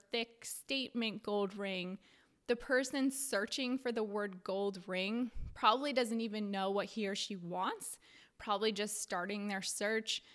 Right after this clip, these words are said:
and they're gonna find on that first page of Google search results, like, Etsy, Amazon, eBay, all the big players in e-commerce. It's definitely too general.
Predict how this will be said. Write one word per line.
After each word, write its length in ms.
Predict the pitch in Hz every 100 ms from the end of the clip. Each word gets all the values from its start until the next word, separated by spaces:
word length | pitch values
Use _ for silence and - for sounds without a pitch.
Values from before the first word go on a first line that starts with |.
| - _
and 120 | 214 214
they're 120 | 220
gonna 200 | 226 226
find 440 | - 196 202 214
on 100 | 208
that 180 | 196 -
first 260 | 202 196 -
page 240 | 208 190
of 140 | 190 180
Google 280 | 190 180 190
search 340 | - 190 -
results, 560 | 190 196 185 185 - 190
like, 380 | 139 185 185 -
Etsy, 640 | 233 220 - 214 208 202 -
Amazon, 960 | 208 202 202 202 208 196 190 190 190 208 - - _ -
eBay, 720 | 226 220 202 190 185 180 185 196 - -
all 160 | 208
the 100 | 208
big 220 | 196 190
players 360 | - 190 185 208
in 80 | 196
e-commerce. 720 | - - - 180 185 - - - - - -
It's 120 | 214
definitely 360 | - 233 - 240
too 260 | - 214
general. 540 | 180 180 185 - -